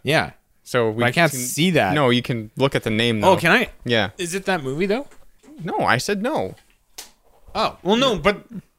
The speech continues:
Speaker 2: It's
Speaker 1: like,
Speaker 2: not that
Speaker 1: not
Speaker 2: movie.
Speaker 1: my, my stupid made-up title. I just thought maybe I was getting nailed on, like,
Speaker 2: No, no,
Speaker 1: the,
Speaker 2: no, no.
Speaker 1: the
Speaker 2: You're,
Speaker 1: technicality
Speaker 2: you're
Speaker 1: of,
Speaker 2: not
Speaker 1: like,
Speaker 2: getting nailed on the technicality. You're still wrong.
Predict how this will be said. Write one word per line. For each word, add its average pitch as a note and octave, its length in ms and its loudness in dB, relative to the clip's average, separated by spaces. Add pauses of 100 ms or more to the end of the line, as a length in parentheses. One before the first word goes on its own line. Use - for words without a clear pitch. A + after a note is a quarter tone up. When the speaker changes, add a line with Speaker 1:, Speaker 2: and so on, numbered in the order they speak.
(140)
Speaker 2:
It's D#3 180 -6
Speaker 1:
like, G3 100 2
Speaker 2:
not - 60 -4
that C3+ 140 2
Speaker 1:
not G#3+ 200 4
Speaker 2:
movie. A3 180 2
Speaker 1:
my, F3 60 -4
my F#3+ 120 0
stupid G3 400 -4
made-up D#3+ 320 2
title. G#2+ 320 -2
I A2+ 80 -2
just B2+ 140 -8
thought C#3+ 220 0
maybe C#3+ 240 -4
I C3 40 0
was B2 120 -4
getting B2+ 220 -2
nailed B2 280 -2
on, B2 100 -6
like, A#2 80 -4
Speaker 2:
No, G3 180 4
no, D#3+ 80 4
Speaker 1:
the, C3+ 140 2
Speaker 2:
no, B2 60 0
no. A2 180 2
Speaker 1:
the A2+ 60 0
Speaker 2:
You're, C3+ 140 2
Speaker 1:
technicality C#3 540 2
Speaker 2:
you're D#3+ 120 6
Speaker 1:
of, F3 40 6
Speaker 2:
not F#3 100 6
Speaker 1:
like, - 80 0
Speaker 2:
getting E3 200 0
nailed D3 240 2
on C3+ 180 0
the - 40 -8
technicality. B2 540 0
You're A#2 100 2
still C#3 240 -2
wrong. F#2 220 -2